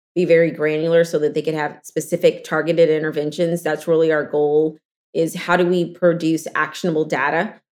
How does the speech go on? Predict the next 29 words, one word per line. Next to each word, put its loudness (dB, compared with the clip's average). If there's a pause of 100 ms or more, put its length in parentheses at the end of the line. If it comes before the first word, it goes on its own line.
(100)
that 2
the 0
company -4
is -4
able -2
to -6
act -4
on, -2 (120)
that 4
if 2
we 0
kind -4
of -6 (400)
keep -6
operating 2
in -2
a, -2 (140)
everyone's 2
gonna -2
do 0
an 0
unconscious -4
bias 0
training, -2
or -4
we're 0
just -8
gonna -2 (140)
have 2